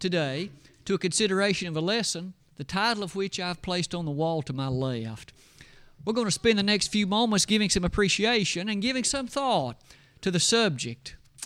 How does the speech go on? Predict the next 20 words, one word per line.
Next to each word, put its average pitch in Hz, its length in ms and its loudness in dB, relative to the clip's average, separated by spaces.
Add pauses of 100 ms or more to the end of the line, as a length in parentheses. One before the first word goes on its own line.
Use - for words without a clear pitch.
(320)
of - 100 -10
social 139 360 0
drinking, 151 400 2
alcohol, 156 580 0
if 131 140 -2
you 131 80 -8
please. 135 640 -6 (960)
As 190 160 0
you 277 100 2
and 254 100 2
I 202 420 0
surround, 185 840 -2
or 180 60 -4
at 175 80 0
least 185 260 0
give 185 160 -4
thought 180 320 -4
to 165 80 -6
this 160 160 -4
topic, 160 500 2